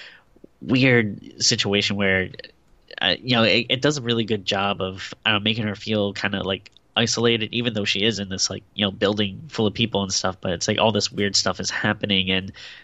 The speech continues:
you know, it's, it's kinda maddening that no one's really, like,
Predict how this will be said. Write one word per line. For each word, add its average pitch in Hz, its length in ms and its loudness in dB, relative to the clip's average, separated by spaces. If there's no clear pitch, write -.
you 95 160 0
know, 92 60 -6
it's, - 320 -12
it's - 140 -2
kinda 101 200 0
maddening 95 540 0
that 92 140 -6
no 101 120 -2
one's 98 160 -4
really, 95 220 0
like, - 140 -4